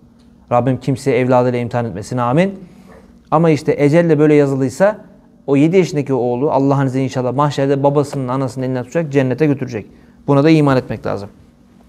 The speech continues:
Gelelim mevzuya. Şimdi ecel geldiyse nezleden ölür müyüz? Ölürüz. Ama ecel gelmediyse, arkadaşım bak,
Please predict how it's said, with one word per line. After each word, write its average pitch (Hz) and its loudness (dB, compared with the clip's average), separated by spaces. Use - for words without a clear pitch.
Gelelim 165 6
mevzuya. 113 0
Şimdi - 0
ecel 214 4
geldiyse 202 2
nezleden 196 2
ölür 202 2
müyüz? 180 -6
Ölürüz. 135 0
Ama 170 0
ecel 170 0
gelmediyse, 131 0
arkadaşım 127 2
bak, 98 -10